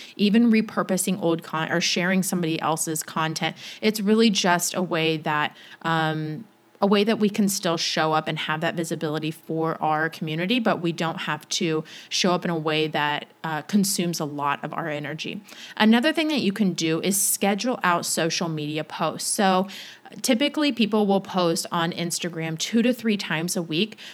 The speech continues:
but if you are trying to take a step back and you want to take the whole month of December off, but you still wanna have somewhat of a presence,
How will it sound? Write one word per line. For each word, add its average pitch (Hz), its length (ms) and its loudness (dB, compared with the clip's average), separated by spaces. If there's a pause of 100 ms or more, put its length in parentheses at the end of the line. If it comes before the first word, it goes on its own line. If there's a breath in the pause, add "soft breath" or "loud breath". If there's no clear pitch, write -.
but 240 120 2
if 247 80 0
you 247 100 2
are 185 160 4
trying 214 240 0
to 208 60 -2
take 175 320 -2
a 196 60 0
step 165 380 -2
back 185 320 2
and 190 120 2
you 185 100 0
want 165 240 -2
to 196 60 -4
take 190 240 -4
the 170 80 -2
whole 175 260 -2
month 175 260 0
of 175 80 -2
December 170 420 -2
off, - 200 0
but - 120 -4
you 208 100 2
still 226 360 0
wanna 240 200 2
have 180 300 0
somewhat 165 680 0
of 170 120 0
a 165 60 -2
presence, 196 560 -4